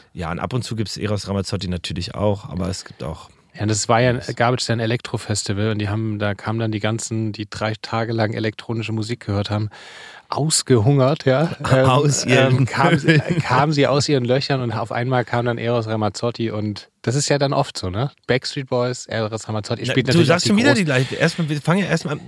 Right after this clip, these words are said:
Speaker 1: es gibt auch Fleetwood
Speaker 2: Ihr startet
Speaker 1: Mac
Speaker 2: nicht
Speaker 1: und
Speaker 2: direkt mit Aaron
Speaker 1: David
Speaker 2: Carter,
Speaker 1: Bowie.
Speaker 2: äh, Nick Carter, das
Speaker 1: Das
Speaker 2: stimmt.
Speaker 1: kommt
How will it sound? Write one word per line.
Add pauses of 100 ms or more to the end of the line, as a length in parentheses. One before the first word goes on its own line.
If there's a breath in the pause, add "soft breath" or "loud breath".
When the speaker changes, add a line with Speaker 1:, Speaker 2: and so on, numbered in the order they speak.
(120)
Speaker 1:
es
gibt
auch
Fleetwood
Speaker 2:
Ihr
startet
Speaker 1:
Mac
Speaker 2:
nicht
Speaker 1:
und
Speaker 2:
direkt
mit
Aaron
Speaker 1:
David
Speaker 2:
Carter,
Speaker 1:
Bowie.
Speaker 2:
äh,
Nick
Carter,
das
Speaker 1:
Das
Speaker 2:
stimmt.
Speaker 1:
kommt